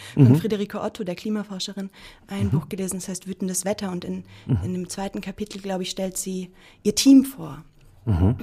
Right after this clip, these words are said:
Speaker 1: äh, mit dem sie diese Klimamodelle, sie hat so ein Modell entwickelt, mit dem man berechnen kann,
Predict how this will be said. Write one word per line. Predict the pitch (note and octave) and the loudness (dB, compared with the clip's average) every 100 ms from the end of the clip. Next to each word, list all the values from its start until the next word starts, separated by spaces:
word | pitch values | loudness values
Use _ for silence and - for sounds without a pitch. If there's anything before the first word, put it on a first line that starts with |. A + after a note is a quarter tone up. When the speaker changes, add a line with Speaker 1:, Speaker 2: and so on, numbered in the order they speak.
| - | -8
Speaker 1:
äh, | G3 F#3 | -4 -4
mit | F#3 | -4
dem | G3 G3 | -4 -4
sie | F#3 | -2
diese | F3+ F3+ | -4 -4
Klimamodelle, | - A#3+ A3 F#3 E3+ F3+ F3 F3 | 0 4 4 2 0 -2 -2 -4
sie | F3 | -8
hat | - | -8
so | F3+ | -8
ein | E3+ | -4
Modell | E3 F3+ G#3 | -2 2 2
entwickelt, | F#3+ F3+ F3+ F3+ F3 | 2 -2 -8 -8 -8
mit | F3 | -4
dem | F3+ | -2
man | F3 | -2
berechnen | E3+ F3+ - F3 | -2 -4 -4 -6
kann, | E3 F3+ F3 | -4 -6 -6